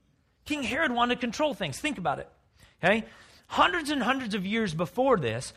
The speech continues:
God wrote in the Bible, in the Old Testament, that Jesus was gonna be born in Bethlehem, that he's gonna be the King of Kings and the Lord of Lords and the Messiah. He's gonna be the Savior of the entire world. God said this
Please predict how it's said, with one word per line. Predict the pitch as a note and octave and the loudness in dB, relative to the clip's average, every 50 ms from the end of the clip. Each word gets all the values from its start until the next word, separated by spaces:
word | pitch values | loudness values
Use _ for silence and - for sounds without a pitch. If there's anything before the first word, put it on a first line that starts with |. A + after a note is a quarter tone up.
| - - _ - C#3+ | -20 -20 _ -4 2
God | C#3+ G#3+ G#3+ G#3+ A3 B3 G#3+ F3 | 6 6 8 8 6 4 4 4
wrote | F#3+ F#3+ G3+ A#3+ A3 - - | 4 4 4 4 2 -2 -4
in | F#3 F#3+ G3+ G#3 A#3 B3 B3+ B3 - - | 0 0 2 2 2 0 -2 -6 -4 -2
the | A#3+ C4 | 2 4
Bible, | A3 G3+ E3 - D3 D3+ E3 - | 6 8 8 8 6 4 2 0
in | F3+ F3 G3+ | 0 0 0
the | A#3+ C#4 | 0 -2
Old | C4 - - | -2 0 2
Testament, | F#3+ D#3 - - D3 E3 E3 - - - - - | 0 0 0 0 -4 -6 -6 -8 -12 -18 -4 0
that | F#3 G#3+ - C#3+ | 0 0 2 0
Jesus | - F3 G#3+ A#3 B3 A#3 G#3+ G#3 | -2 -2 -2 -2 -2 -4 -6 -6
was | A3+ A3 G#3+ | -8 -8 -6
gonna | A#3 B3 A#3+ | -4 -4 -2
be | A3 B3+ A#3+ | -2 -2 -2
born | E3+ - F3+ F3+ F3 E3+ F#3 | 0 0 0 2 2 2 0
in | G3+ F#3+ | 0 2
Bethlehem, | D#3+ D3+ C3+ - - A2+ A2+ A#2+ B2 C#3 - - - - - | 2 2 2 0 -2 -6 -6 -6 -6 -6 -8 -12 -18 -8 -2
that | - G#3 G3+ | 0 2 2
he's | B3+ A#3 | 2 0
gonna | F3+ B3+ B3 A#3 | 0 0 0 0
be | A3+ A#3+ | 0 -2
the | G#3+ G#3+ | -2 -2
King | - - - A#3 A#3+ C4 | -4 -2 -2 0 0 0
of | C#4 C4+ | -2 -2
Kings | - - G3+ G3 G3 F#3+ D#3+ | -2 -2 0 0 0 0 -2
and | F#3+ F#3 | -4 -4
the | F3+ F3 F#3+ | -2 -2 0
Lord | G#3 A#3+ | 0 0
of | C4 G3+ | 0 0
Lords | F#3 F3 D#3+ E3 D#3 D3 | 0 0 0 0 -2 -2
and | E3+ E3 | -4 -4
the | D#3+ | -4
Messiah. | D#3+ D#3+ E3+ F3 - - - A3+ G#3 G#3 F#3 E3 D#3+ D#3 | -4 -2 -4 -4 -2 0 2 4 4 6 4 4 4 2
He's | F3+ G3+ E3+ | 0 -2 -4
gonna | G#3+ G3 F#3 | -6 -6 -4
be | F#3 | -4
the | E3+ D#3 | -6 -6
Savior | - - - G#3+ G#3 A#3 A3 A#3+ A#3+ | -6 -4 -4 -2 -2 -2 -2 -2 -2
of | F#3+ F#3 E3 | -2 -2 -4
the | D#3+ E3 | -4 -6
entire | D#3+ C#3+ - - F#3 F3+ G#3+ A#3+ B3+ | -8 -8 -8 -6 -4 -2 0 0 -2
world. | G#3 E3 C#3+ C3+ C#3 D3 - - - - - - - - - _ - | -2 -2 -2 -2 -2 -4 -6 -10 -18 -20 -20 -20 -20 -20 -20 _ -4
God | C#3+ G3+ G3+ G#3+ C4+ A3+ - | 0 0 2 2 2 0 -2
said | - C4+ C4+ C4+ G3 | 0 2 2 2 2
this | F#3 F3+ - - | 0 -2 -2 -4